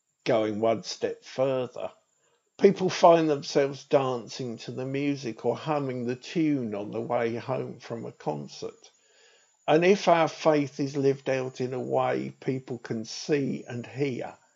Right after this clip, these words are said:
then they will, through us, be encouraged to meet the living Christ. Ours is a living faith,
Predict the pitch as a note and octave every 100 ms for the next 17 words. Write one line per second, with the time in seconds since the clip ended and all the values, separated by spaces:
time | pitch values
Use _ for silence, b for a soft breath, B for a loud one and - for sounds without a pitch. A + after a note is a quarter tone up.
0 | _ _ _ _ _ D3 D3 D#3 D#3 C#3+
1 | C#3+ D#3 C#3 D3 D3 A2+ G2+ - - _
2 | _ _ - - D3 C#3 - D3+ B2 -
3 | - - - - _ C3+ B2+ C3 C3 -
4 | C3+ B2+ A#2+ - - C3 B2+ A2+ - _
5 | - A2+ A2+ - A#2 A2+ - C#3+ C3+ A#2
6 | - - - _ _ _ _ _ _ _
7 | _ _ _ _ D3 D3+ D3+ D#3 D#3 -
8 | - C#3+ C3 B2+ C3 C3+ D3 C3+ G#2 F2+
9 | - - - - - -